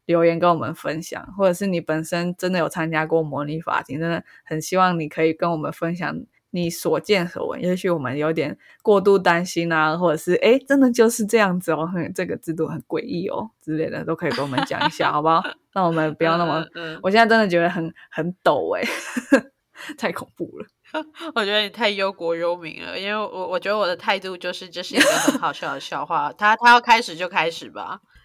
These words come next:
Speaker 2: <laughs>
Speaker 1: 那所以你觉得你一定不会犯重大刑案嘛，对不对？
Speaker 2: 没错。<laughs>
Speaker 1: 就是你要想想，会犯重大刑案的，基本上也不会是什么很有话语权的人啊。
Speaker 2: 是啊，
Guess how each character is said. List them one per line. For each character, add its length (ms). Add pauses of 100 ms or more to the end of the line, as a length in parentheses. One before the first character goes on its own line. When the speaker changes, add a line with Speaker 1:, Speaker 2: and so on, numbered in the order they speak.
Speaker 2:
<laughs> 840
Speaker 1:
那 120
所 100
以 100
你 60
觉 120
得 80
你 120
一 40
定 180
不 80
会 140
犯 280
重 220
大 160
刑 300
案 180
嘛， 180
对 120
不 40
对？ 240 (600)
Speaker 2:
没 180
错。 720
<laughs> 1040
Speaker 1:
就 100
是 200
你 140
要 60
想 100
想， 180
会 140
犯 220
重 200
大 180
刑 240
案 120
的， 220 (180)
基 140
本 180
上 140
也 80
不 100 (120)
会 140
是 140
什 140
么 120 (100)
很 100
有 140
话 240
语 160
权 200
的 120
人 120 (140)
啊。 80 (160)
Speaker 2:
是 560
啊， 100